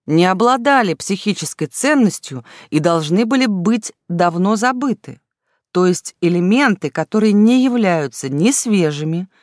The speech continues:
ни психически значимыми. Это возражение можно полностью опровергнуть, если опереться на результаты психоанализа у невротиков.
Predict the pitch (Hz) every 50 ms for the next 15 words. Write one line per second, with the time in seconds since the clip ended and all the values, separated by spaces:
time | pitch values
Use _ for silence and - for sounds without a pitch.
0 | _ _ _ - 147 151 160 175 202 214 - - - 254 - - 185 - - 196
1 | - - - 214 190 214 226 226 202 165 - - 135 131 131 127 120 117 113 123
2 | - _ _ _ _ _ _ _ _ _ _ _ _ _ _ _ _ _ _ _
3 | _ _ _ _ _ _ 160 175 196 220 - 233 226 196 202 208 196 190 175 196
4 | 247 254 220 208 175 160 160 175 185 190 160 202 214 214 - - 240 240 220 196
5 | 180 160 - - - 170 165 156 - 165 160 165 180 233 262 247 196 151 151 135
6 | 123 - - - - 170 185 202 185 - 202 190 180 - - 185 180 208 226 226
7 | - - 226 220 208 190 202 175 196 196 165 - 202 196 190 - 233 - - -
8 | 160 - - 170 165 160 165 165 175 196 233 220 208 202 220 208 - _ - 185
9 | 196 196 190 170 175 165 147 117 - - - - 117 - - -